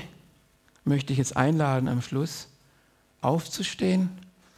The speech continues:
Und Gott zu antworten und zu sagen, "Herr, ich kann's eigentlich nicht, ich hab da meine Baustelle, es ist so schwierig,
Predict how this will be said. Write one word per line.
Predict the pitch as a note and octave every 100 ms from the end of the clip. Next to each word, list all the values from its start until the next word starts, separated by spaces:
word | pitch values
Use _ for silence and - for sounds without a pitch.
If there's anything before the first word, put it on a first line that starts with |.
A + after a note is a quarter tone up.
| - - - _
Und | D3+ C#3+
Gott | E3 F#3+
zu | - F3+
antworten | F3 G3 F#3 F3+
und | F3+
zu | -
sagen, | D#3+ E3 D#3+ D#3
"Herr, | C#3 F3 F3+
ich | D#3
kann's | E3 E3+ E3+
eigentlich | D#3+ D3+ D3+
nicht, | D3 D3+ E3
ich | - D3
hab | -
da | F#3+ F3
meine | E3+ D#3+
Baustelle, | D#3+ D3+ D#3+ E3+ D3+
es | D3+
ist | C#3+
so | - F#3
schwierig, | - D#3 D3+ E3 -